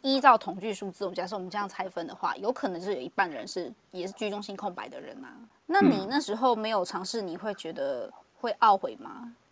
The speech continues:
Speaker 2: 我有懊悔过啊。
Speaker 1: <laughs>
Speaker 2: 我大概懊悔到我出社会那个时候，刚刚三十几岁的时候吧。
Speaker 1: <laughs>
Speaker 2: 然后呢，就忙于，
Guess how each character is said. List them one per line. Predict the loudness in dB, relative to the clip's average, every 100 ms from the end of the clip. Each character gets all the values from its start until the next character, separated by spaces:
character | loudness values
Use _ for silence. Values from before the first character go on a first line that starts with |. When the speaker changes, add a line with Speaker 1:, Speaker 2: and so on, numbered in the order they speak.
| _ _ _ _ -12 4
Speaker 2:
我 | 12
有 | 12
懊 | 12 12
悔 | 12 2
过 | 8 12 12 12
啊。 | 12 12 4 -2
Speaker 1:
<laughs> | -4 -4 -14 -18 -20 _ _ _ 0
Speaker 2:
我 | 6
大 | 12 12
概 | 12
懊 | 12
悔 | 12 12
到 | 12 12
我 | 10 4
出 | 6 6
社 | 10 10
会 | 10 8
那 | 8
个 | 6
时 | 4
候， |
刚 | 8 8
刚 | 10
三 | 6
十 | 6
几 | 2 -4
岁 | -4
的 | -4
时 | -8 -10
候 | -4 -2
吧。 | 0 4
Speaker 1:
<laughs> | 10 10 8 -20 -20 -18 -8 4 12
Speaker 2:
然 |
后 | 12
呢， | 12
就 | 12
忙 | 12 12 12
于， | 6